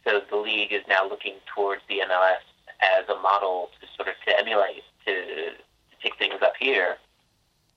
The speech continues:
I think the biggest, uh, neck, and, and there has been a ton of interest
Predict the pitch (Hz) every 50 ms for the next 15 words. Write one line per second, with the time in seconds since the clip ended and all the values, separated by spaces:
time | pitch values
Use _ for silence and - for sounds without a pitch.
0 | _ _ _ _ - 117 - - 135 131 - - 127 - - 120 123 127 123 -
1 | - - - 107 104 101 - 113 113 117 - - _ - - - - _ _ _
2 | _ 113 120 - 127 127 123 123 123 127 147 156 156 151 - - 107 107 90 76
3 | 90 - - - - 143 131 123 113 104 - - 101 92 -